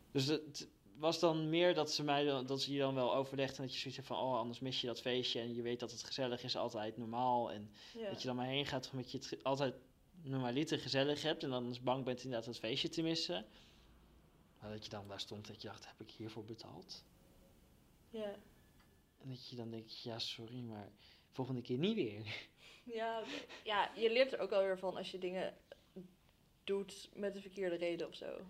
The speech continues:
Speaker 1: Ja, en ik denk dat dat ook wel voor fomo zeker geldt. Als je dat dan doet omdat je, en dan achteraf denkt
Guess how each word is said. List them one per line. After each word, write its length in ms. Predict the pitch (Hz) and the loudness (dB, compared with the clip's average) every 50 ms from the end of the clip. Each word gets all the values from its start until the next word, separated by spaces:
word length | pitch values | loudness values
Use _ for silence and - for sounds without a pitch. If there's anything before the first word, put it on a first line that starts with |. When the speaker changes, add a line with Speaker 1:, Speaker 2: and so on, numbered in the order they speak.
| - - - - _ _ _ | -16 -20 -20 -20 _ _ _
Speaker 1:
Ja, 360 | _ 170 160 139 127 110 - - | _ 6 6 8 6 4 0 -4
en 240 | - 123 123 123 123 | -6 -4 -2 -2 -4
ik 80 | 120 - - - - - _ | -6 -8 -14 -20 -20 -20 _
denk 180 | _ 143 139 135 | _ 2 4 4
dat 120 | 135 131 | 4 4
dat 180 | 135 135 131 - | 4 2 2 2
ook 140 | 131 135 135 | 0 2 4
wel 180 | 139 127 127 | 4 4 4
voor 180 | 127 - 135 123 | 4 0 -2 -2
fomo 600 | - - 147 143 143 139 131 127 120 117 117 117 | 4 6 8 8 8 8 6 6 6 4 2 2
zeker 380 | - 131 120 143 139 - 160 | 0 2 2 0 0 -2 -6
geldt. 320 | - - 151 147 170 - - | -2 2 4 4 4 2 0
Als 140 | - - - | -2 0 0
je 60 | 139 | 0
dat 120 | 127 120 | 0 0
dan 120 | - 123 120 | -2 -4 -2
doet 240 | 123 123 123 - | -2 -2 -2 -2
omdat 240 | 123 123 123 123 - | -4 -6 -4 -4 -2
je, 220 | - 120 117 117 110 | -2 0 2 2 2
en 140 | - 110 117 | 0 -2 -4
dan 200 | 117 113 113 - | -4 -4 -6 -6
achteraf 340 | - 120 - - 117 117 117 | -8 -10 -6 -6 -6 -4 -4
denkt 280 | 117 117 117 120 - | -4 -4 -4 -6 -10